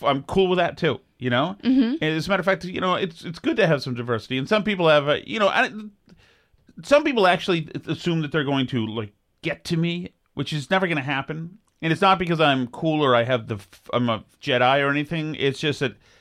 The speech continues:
Speaker 1: it's not how it works. You know, I'm, uh, you know, if you're a host, I, you're moving along. And if some caller, like, runs circles around me, well,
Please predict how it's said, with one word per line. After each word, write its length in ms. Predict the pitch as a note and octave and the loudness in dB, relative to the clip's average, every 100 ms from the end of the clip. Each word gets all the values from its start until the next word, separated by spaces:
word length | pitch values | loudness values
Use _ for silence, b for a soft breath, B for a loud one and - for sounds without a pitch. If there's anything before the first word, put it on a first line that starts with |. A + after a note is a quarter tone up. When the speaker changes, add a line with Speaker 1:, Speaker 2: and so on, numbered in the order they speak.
| _ _ _ _ - | _ _ _ _ -4
Speaker 1:
it's 200 | D3+ - | -4 -4
not 400 | D3 D#3+ E3 D#3+ | -6 0 4 4
how 220 | D#3 D3 B2 | 6 6 6
it 40 | |
works. 560 | C3+ C3 - - - - _ _ | 6 4 2 -12 -18 -20 _ _
You 100 | B2+ | 0
know, 220 | B2 B2 B2 | 4 4 4
I'm, 640 | F2+ D3+ D#3+ D3 C3+ A#2+ _ | 2 2 0 -2 -4 -10 _
uh, 60 | - - - - | -12 -12 -14 -6
you 120 | D3+ | -2
know, 260 | C#3 C3 C#3 | 0 0 -2
if 160 | C3 | -4
you're 220 | E3+ D#3+ C3+ | 2 4 4
a 40 | |
host, 360 | C#3 F#3 C3+ G#2+ | 4 2 2 -4
I, 100 | - _ _ _ _ _ _ _ - | -6 _ _ _ _ _ _ _ -2
you're 340 | E3+ D3+ C3+ A#2+ | 2 4 4 2
moving 540 | B2 D3+ F3 E3+ D#3+ | 0 2 4 4 4
along. 460 | C3 C3 D3+ A#2 - | 4 4 2 2 -4
And 160 | B2+ C3 | -2 0
if 80 | B2 | 0
some 320 | F3+ E3+ C#3 | -2 -2 -8
caller, 500 | - D3 E3+ C#3 A2 | -2 2 4 4 2
like, 260 | A2+ A2+ | 0 -2
runs 340 | A2+ B2+ D3 C#3 | 0 0 0 -2
circles 300 | C#3+ D3+ D#3 | -4 -4 -2
around 200 | A2 G#2+ | 0 0
me, 120 | G#2 | -2
well, 240 | A2 G#2 | -2 -4